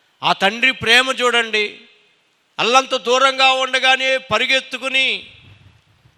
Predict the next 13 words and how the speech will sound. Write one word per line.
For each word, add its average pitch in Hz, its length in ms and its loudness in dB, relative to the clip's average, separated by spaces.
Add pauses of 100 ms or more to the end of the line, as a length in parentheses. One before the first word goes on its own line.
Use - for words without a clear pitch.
(340)
ఆ 170 480 2
మెట్లు 190 360 -6
దిగి, 254 580 -4 (840)
ఆ 156 80 0
బిల్డింగ్ 202 500 -6
మీద 262 140 -2
నుంచి, 240 180 -4
ఆ 226 80 2
మిద్దె 180 380 -4
మీద 247 160 2
నుంచి 269 260 -6
చూశాడు 247 500 -6
పాపం, 175 520 -6